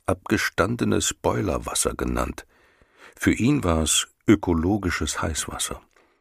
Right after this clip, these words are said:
Es verkürze die Heizdauer der Herdplatte um die Zeit, die das Wasser sonst bräuchte, um die Boilertemperatur von sechzig Grad zu erreichen.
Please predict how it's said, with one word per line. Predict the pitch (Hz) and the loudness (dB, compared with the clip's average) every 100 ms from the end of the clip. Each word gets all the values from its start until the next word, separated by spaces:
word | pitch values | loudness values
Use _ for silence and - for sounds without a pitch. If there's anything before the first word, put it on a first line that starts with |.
| _ - | _ 0
Es | 104 | 2
verkürze | - 117 160 160 - | 4 2 2 0 0
die | 73 73 | 0 0
Heizdauer | 85 82 - 71 69 | 2 2 2 0 0
der | 71 | 2
Herdplatte | 95 - - - - | 2 2 -2 -2 0
um | 87 85 | -2 0
die | 85 | 0
Zeit, | - 85 92 - - - | 2 4 2 0 -16 -2
die | 107 | 4
das | 98 - | 4 6
Wasser | 98 98 | 4 4
sonst | - 110 - - | 4 4 2 -2
bräuchte, | 82 85 - - 87 | 2 2 2 0 0
um | 85 78 | 2 0
die | 78 | 2
Boilertemperatur | 82 80 71 - 78 - 80 - 82 78 | 4 4 2 0 -2 0 -4 -2 -2 0
von | 82 76 | 0 0
sechzig | 76 - - 80 | -2 -2 -2 -2
Grad | - 76 62 | -2 -4 0
zu | - - | -2 -2
erreichen. | 69 - - - | -4 -4 -6 -10